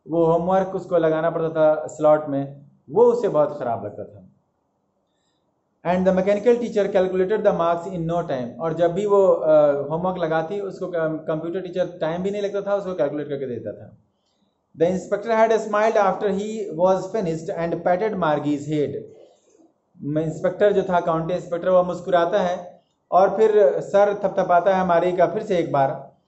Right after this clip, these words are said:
जब वो काम पूरा कर लेता है तो। He said to her mother, "It's not the little girl's fault।" और वो माँ को, मार्गी के माँ को कहता है कि ये,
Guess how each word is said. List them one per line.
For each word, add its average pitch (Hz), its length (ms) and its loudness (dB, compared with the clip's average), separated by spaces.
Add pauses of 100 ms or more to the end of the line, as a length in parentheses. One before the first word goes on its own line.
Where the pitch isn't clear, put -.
(260)
जब 156 140 4
वो 165 80 4
काम 165 280 0
पूरा 160 200 0
कर 180 160 2
लेता 160 180 2
है 143 140 0
तो। 143 140 -2
He 214 300 -6 (220)
said 208 320 6
to 180 140 -2
her 175 100 4
mother, 170 460 4
"It's 190 280 -6
not 202 140 4
the 190 140 -2
little 175 260 -4
girl's 147 380 0
fault।" 165 260 0
और 160 160 -2
वो 160 420 0
माँ 160 300 0
को, 151 120 0
मार्गी 151 280 -2
के 180 120 -6
माँ 156 220 -2
को 180 80 -4
कहता 165 280 -4
है 151 400 -6 (380)
कि 180 80 -10
ये, 202 220 6